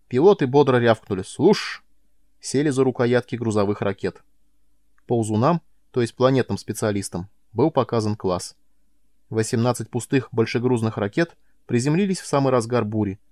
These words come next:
что мало помогло планете, но поддержало честь космического персонала. Получив доклад о подвиге восемнадцати командоров-пилотов, Джао отправился на отдых сам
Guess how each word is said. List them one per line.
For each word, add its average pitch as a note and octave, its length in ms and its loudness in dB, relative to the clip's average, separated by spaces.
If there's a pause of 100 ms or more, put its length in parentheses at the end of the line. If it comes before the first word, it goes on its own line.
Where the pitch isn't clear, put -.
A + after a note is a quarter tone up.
(280)
что - 200 -4
мало G#3 220 2
помогло A2 400 2
планете, D#3+ 520 -2 (360)
но B2 160 -4
поддержало A2 540 2
честь - 240 -4
космического G#2+ 600 -2
персонала. G2 600 -4 (800)
Получив A#2 380 -2
доклад A#2+ 520 0
о A#2 100 -4
подвиге B2 440 0
восемнадцати A2+ 560 -2
командоров-пилотов, G#2 1040 -2 (460)
Джао A2 280 2
отправился G#2+ 520 0
на G#2+ 140 0
отдых G#2 300 0
сам E3+ 280 2